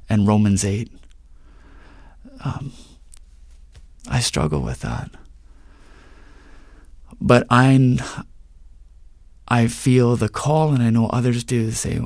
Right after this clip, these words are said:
we do everything that we can with laughter and joy and even pain and lament in our hearts to follow the Jesus way, which is bringing shalom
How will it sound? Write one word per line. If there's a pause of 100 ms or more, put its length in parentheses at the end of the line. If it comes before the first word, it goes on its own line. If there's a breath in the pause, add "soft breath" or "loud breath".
(340)
we
do
everything
that
we
can (480 soft breath)
with
laughter
and
joy (480 soft breath)
and
even
pain
and
lament
in (100)
our
hearts (1300 soft breath)
to
follow
the
Jesus
way, (360)
which
is
bringing
shalom